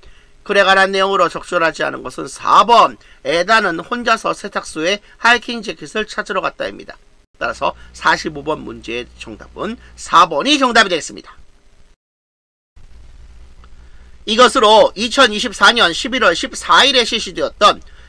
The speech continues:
이공이오 대입 수능 기출 영어 완벽 분석 십팔 번부터 사십오 번까지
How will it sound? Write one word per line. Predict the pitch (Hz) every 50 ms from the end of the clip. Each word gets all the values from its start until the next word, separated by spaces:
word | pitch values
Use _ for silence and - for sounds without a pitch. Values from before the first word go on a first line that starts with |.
| - -
이공이오 | 165 202 220 208 240 233 226 226 226 220 214
대입 | 220 214 202 214 - - -
수능 | - - 277 247 247
기출 | 226 226 - 233 220 196
영어 | 180 165 185 202 190
완벽 | 131 131 143 165 185 220 220 -
분석 | 208 175 160 - 147 165 220 226 - - - - -
십팔 | - - - - - 262 247
번부터 | 233 226 196 196 - 220
사십오 | 208 - 175 - - 214 175 170
번까지 | 175 190 180 - 165 143 - 123 -